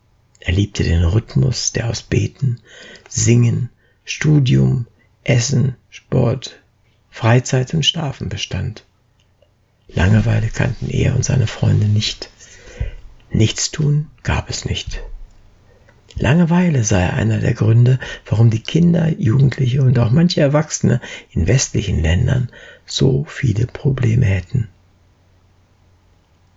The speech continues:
In der westlichen Welt gab es ausreichend Nahrung für die meisten. Ein großes Problem war der Missbrauch von Alkohol und anderen Drogen. Kinder und Jugendliche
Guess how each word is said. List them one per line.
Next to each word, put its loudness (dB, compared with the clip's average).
In 4
der 2
westlichen 0
Welt 2
gab -4
es -4
ausreichend -2
Nahrung 0
für -2
die 2
meisten. 2
Ein 4
großes 2
Problem 2
war 0
der 0
Missbrauch -2
von -2
Alkohol 0
und 0
anderen 2
Drogen. 0
Kinder 2
und -2
Jugendliche 0